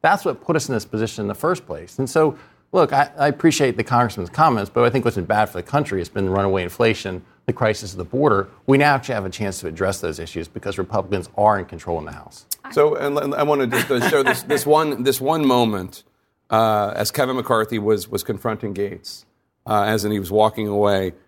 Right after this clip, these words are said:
Speaker 2: Republican Congressman Mike Rogers, uh, who was the chairman designate of the House Armed Services Committee. There you see go-, him going up and having to be restrained, uh, by a colleague. He was confronting, oh, look at that, the face grab is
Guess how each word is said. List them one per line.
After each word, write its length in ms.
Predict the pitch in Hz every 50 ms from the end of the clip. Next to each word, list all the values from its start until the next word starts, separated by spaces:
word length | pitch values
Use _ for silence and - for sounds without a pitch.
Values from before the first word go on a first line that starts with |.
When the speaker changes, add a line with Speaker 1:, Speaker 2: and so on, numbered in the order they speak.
| _ _ -
Speaker 2:
Republican 480 | - - 135 123 113 120 - 127 113
Congressman 460 | - 110 107 110 107 104 - 113 104 104
Mike 220 | 104 101 104 - 107
Rogers, 640 | 101 101 98 101 95 98 104 101 101 101 - - -
uh, 140 | - 98 95 92
who 100 | 98 98
was 160 | 98 92 -
the 80 | 98 87
chairman 320 | - - 104 101 101 98
designate 400 | 104 98 95 95 95 92 98 95
of 100 | 95 90
the 80 | 95 90
House 240 | 98 98 95 -
Armed 160 | 101 95 95 -
Services 320 | - 95 95 87 92 82
Committee. 320 | - - 92 95 87 - - _ _ _ _ _ _
There 240 | - 120 151 139 139
you 140 | 143 139 131
see 240 | 131 - 139 120 104
go-, 140 | 113 117
him 340 | - 113 117 107 104 104 104
going 340 | 95 113 113 123 131 139 135
up 200 | 117 113 110 -
and 140 | - 101 98
having 220 | 120 117 120 131 113
to 40 | 107
be 140 | 107 110 110
restrained, 760 | 98 101 98 - - - 127 139 147 151 143 131 117 - - _ _ _ _ _ _ -
uh, 140 | 113 113
by 220 | 110 107 117 113 113
a 80 | 107
colleague. 480 | 101 - - - 156 156 156 135 113 104
He 60 | 117 113
was 100 | 104 -
confronting, 760 | - 127 107 - - - 160 170 170 - 151 127 117 107 104 -
oh, 60 | 131
look 100 | 139 120
at 180 | 110 101 92
that, 160 | 92 104 - -
the 60 | 101
face 320 | - - 143 151 151 -
grab 300 | - 107 95 90 87 82
is 80 | 87